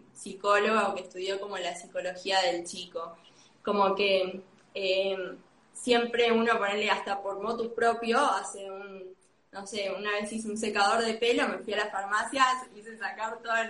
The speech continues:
los secadores de la vidriera para, para probar, ir viendo patrones en común, teniendo ojo crítico, o, no sé, te dicen de hacer un juego, muchas veces te dicen en la facultad de tarea, andá a jugar, porque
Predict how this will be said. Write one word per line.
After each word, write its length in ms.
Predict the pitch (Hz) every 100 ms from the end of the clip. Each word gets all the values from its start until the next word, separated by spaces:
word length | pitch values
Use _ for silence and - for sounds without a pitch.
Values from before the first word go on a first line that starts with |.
| 208
los 140 | 214 226
secadores 500 | 208 214 220 233 233
de 60 | 214
la 60 | 208
vidriera 520 | 202 208 233 269 269
para, 340 | 202 196 185 180 _ _ _
para 420 | 208 202 196 -
probar, 400 | 190 185 220 240 220
ir 60 | 208
viendo 360 | 208 214 190
patrones 400 | 180 190 208 214
en 120 | 208
común, 400 | 185 208 226 208 208
teniendo 320 | 202 208 214
ojo 260 | 214 185
crítico, 800 | 185 220 226 190 185 175 175 -
o, 280 | - 185 180
no 140 | - 190
sé, 340 | - 214 185
te 60 | 180
dicen 360 | 185 - - 190
de 180 | 180 175
hacer 320 | 196 220 226
un 140 | 208 -
juego, 340 | 214 247 254
muchas 280 | 214 214 202
veces 260 | 220 247 226
te 80 |
dicen 320 | 185 202 226 190
en 80 |
la 120 | 185 180
facultad 400 | 185 185 185 226
de 60 |
tarea, 520 | 175 - 240 220 - -
andá 300 | - 185 202
a 40 | -
jugar, 480 | 185 220 240 - - _ _ _ _ _ _
porque 600 | 196 190 190 180 - 170